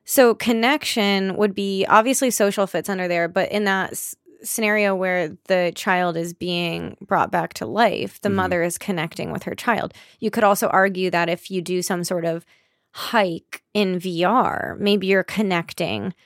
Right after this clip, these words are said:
Speaker 1: with that. So,
Speaker 2: With,
Speaker 1: so
Speaker 2: with what feels like the natural world, and some
Speaker 1: Yeah.
Speaker 2: sort of natural environment.
Speaker 1: So we could have one category for connection and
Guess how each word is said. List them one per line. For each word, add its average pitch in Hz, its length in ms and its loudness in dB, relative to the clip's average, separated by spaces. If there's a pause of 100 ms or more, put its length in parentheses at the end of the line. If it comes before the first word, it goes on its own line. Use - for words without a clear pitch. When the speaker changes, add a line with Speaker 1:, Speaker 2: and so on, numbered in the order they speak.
(160)
Speaker 1:
with 214 140 4
that. 170 320 4
So, 214 400 4
Speaker 2:
With, 127 140 6
Speaker 1:
so 240 180 6
Speaker 2:
with 113 180 6
what 110 140 6
feels 101 340 4
like 90 320 0
the 98 200 -2
natural 92 640 -2
world, - 500 -8 (120)
and 95 300 -6
some 247 140 0
Speaker 1:
Yeah. 277 180 4
Speaker 2:
sort 120 140 2
of 82 80 -6
natural 90 400 -6
environment. 87 280 -4
Speaker 1:
So 269 120 4
we 254 160 0
could 302 180 6
have 277 200 4
one 214 340 4
category 208 480 2
for 196 140 -2
connection 202 520 -2
and 196 220 -2